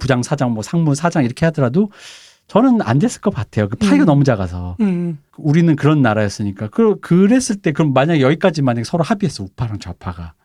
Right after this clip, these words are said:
Speaker 1: 그럼 육십 년대 이런 바로 그 이 개발 담론의 이거를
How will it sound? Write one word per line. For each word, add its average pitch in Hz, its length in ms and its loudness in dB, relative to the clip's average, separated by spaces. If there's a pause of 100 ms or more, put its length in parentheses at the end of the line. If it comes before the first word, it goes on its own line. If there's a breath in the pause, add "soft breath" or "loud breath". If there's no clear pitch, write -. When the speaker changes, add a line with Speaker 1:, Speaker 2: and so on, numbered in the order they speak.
(140)
Speaker 1:
그럼 139 280 0
육십 143 260 0
년대 160 260 0
이런 120 280 0
바로 101 160 -2
그 98 80 -12 (120)
이 123 140 -4
개발 135 360 2
담론의 110 400 -2
이거를 107 580 -4